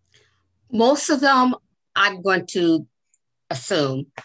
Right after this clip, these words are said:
maybe are starting out as a solopreneur. So there's, you know, and even if you have the title of C E O,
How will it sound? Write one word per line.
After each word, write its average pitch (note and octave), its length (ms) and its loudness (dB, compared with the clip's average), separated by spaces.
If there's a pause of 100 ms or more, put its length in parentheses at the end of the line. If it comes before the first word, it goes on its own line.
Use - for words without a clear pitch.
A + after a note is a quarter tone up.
(320)
maybe G#3 360 2
are E3 60 2
starting D#3+ 340 0
out D3 180 0
as C#3+ 180 -2
a C#3 40 -4
solopreneur. C3 720 -2 (840)
So F3 80 -6
there's, D#3 200 -6 (100)
you G3+ 120 -2
know, D#3 140 2
and F3+ 120 -2
even A3+ 320 2
if A3+ 120 0
you A3+ 100 4
have F#3 220 0
the D#3+ 140 -10
title G3 300 0
of D3+ 80 -4
C C#3+ 400 -4
E A#2+ 80 -2
O, C#3 240 2